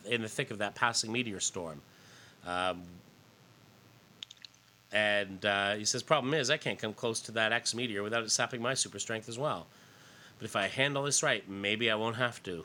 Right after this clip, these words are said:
And so he, uh, does some, some trajectory angle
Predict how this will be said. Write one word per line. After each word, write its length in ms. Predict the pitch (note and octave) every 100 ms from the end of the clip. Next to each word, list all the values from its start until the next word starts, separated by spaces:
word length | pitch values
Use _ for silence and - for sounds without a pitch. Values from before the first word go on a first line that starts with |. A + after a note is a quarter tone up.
| -
And 140 | F#2+
so 260 | - A2+ G#2
he, 320 | G#2+ A#2 A#2
uh, 200 | A2+ A2+ A2 - - - -
does 180 | C#3 C3
some, 300 | C#3 B2+ B2+
some 380 | - C3 A#2 A#2 - -
trajectory 680 | - C3 B2+ B2+ - C#3 C3
angle 500 | C3 C3+ C3+ C3 B2